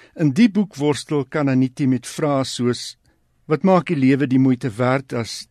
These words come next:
die dood jou in die oog kyk? En hoe maak ek sin van my eie agteruitgang?" The New York Times het in 'n resensie die boek besing, A, omdat die skrywer so wye kennis het, en B, omdat hy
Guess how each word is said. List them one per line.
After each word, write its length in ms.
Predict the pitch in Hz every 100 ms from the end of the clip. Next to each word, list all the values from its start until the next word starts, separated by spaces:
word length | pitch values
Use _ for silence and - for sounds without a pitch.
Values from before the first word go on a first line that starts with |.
| _
die 220 | 127 120
dood 320 | 113 151 131
jou 180 | 131 120
in 80 | 117
die 140 | 113 -
oog 320 | 160 - -
kyk? 340 | 180 196 - _ _ _ _ _ _ _ _ _
En 100 | 175
hoe 100 | 208
maak 280 | 185 165 160
ek 120 | 139
sin 280 | - 151 139
van 240 | - 131
my 140 | 123 123
eie 300 | - 123 123
agteruitgang?" 920 | - 127 - 139 151 151 - 131 117 107 _ _ _ _ _ _ _ _ _
The 120 | 160
New 160 | 160 202
York 240 | 196 170
Times 340 | - 190 208 -
het 180 | 143 165
in 120 | 151
'n 60 |
resensie 640 | 139 135 180 170 147 147 123
die 140 | 156
boek 200 | 143 156
besing, 540 | - 131 - 156 135 131 -
A, 260 | 175 165 156 _ _ -
omdat 240 | 165 156
die 100 | 151
skrywer 560 | - - 147 135 127 131 -
so 320 | - 156 139 110
wye 280 | 131 123 123
kennis 460 | - 185 180 160
het, 260 | 175 156 -
en 220 | 139 120
B, 300 | 139 127 123 - _ _ _ _
omdat 360 | - 156 147 127
hy 220 | 139 135